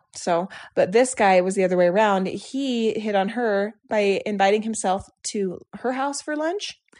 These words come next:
And then he secretly put Crystal Light powder in her sandwich.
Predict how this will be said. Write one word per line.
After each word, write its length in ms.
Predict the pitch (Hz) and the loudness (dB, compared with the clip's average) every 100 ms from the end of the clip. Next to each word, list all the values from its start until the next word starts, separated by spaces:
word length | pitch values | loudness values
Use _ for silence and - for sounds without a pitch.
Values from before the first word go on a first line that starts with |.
| - - _ - | -20 -20 _ -6
And 180 | 220 214 | 0 4
then 320 | 285 247 220 226 - | 6 6 4 -2 -12
he 100 | - | -6
secretly 380 | 233 320 349 294 | -2 0 2 2
put 180 | 247 226 | 0 -2
Crystal 340 | - 240 247 202 | -6 -6 -4 0
Light 280 | 190 196 | 2 0
powder 320 | - 185 170 170 | 0 -2 0 0
in 140 | - | -2
her 100 | 208 | -6
sandwich. 400 | - 175 214 302 | -6 -6 -6 -6